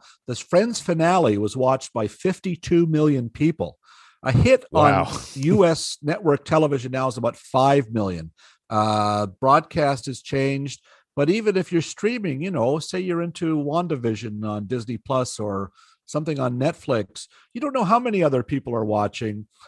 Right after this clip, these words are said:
Speaker 1: And, um, i-, it's just a different measure now. So I don't think you're gonna see, uh, not in the, in my crystal ball anyway, for a while, anything that has an audience like Friends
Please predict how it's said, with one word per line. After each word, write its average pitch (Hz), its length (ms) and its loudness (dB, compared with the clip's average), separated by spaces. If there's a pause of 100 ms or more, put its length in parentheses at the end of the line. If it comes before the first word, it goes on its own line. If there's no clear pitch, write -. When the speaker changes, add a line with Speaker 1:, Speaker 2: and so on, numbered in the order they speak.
(180)
Speaker 1:
And, 139 360 -2
um, 131 680 0
i-, 143 200 -18
it's 165 280 -8
just 190 180 -8
a 160 80 -2
different 170 460 -4 (260)
measure 147 480 0
now. 107 460 -4 (200)
So 139 260 -2
I 156 100 4
don't 202 340 -2
think 208 380 -6
you're 175 100 -2
gonna 170 220 -6
see, 131 560 -2 (300)
uh, 120 180 -4
not 156 400 -2 (300)
in 131 140 -2
the, 131 220 -4
in 131 180 -6
my 156 220 4
crystal 139 340 -2
ball 110 320 2
anyway, 123 280 2
for 113 160 -6
a 110 60 -2
while, 120 400 2
anything 139 360 -4
that 127 100 -6
has 127 240 -4
an 117 120 -2
audience 120 480 -2
like 123 300 -2
Friends 120 420 -2